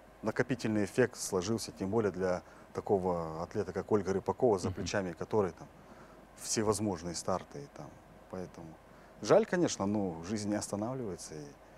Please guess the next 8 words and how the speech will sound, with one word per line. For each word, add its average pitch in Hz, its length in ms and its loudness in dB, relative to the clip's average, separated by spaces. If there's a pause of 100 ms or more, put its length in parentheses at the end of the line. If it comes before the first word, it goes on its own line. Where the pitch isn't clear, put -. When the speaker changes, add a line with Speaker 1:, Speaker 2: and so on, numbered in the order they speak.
(300)
Speaker 1:
мы 82 240 -10
только, 95 380 0
как - 200 -6
ещё 104 200 0
раз 95 100 0
говорю, 104 240 2
благодарны 104 480 2
Ольге. 85 240 -6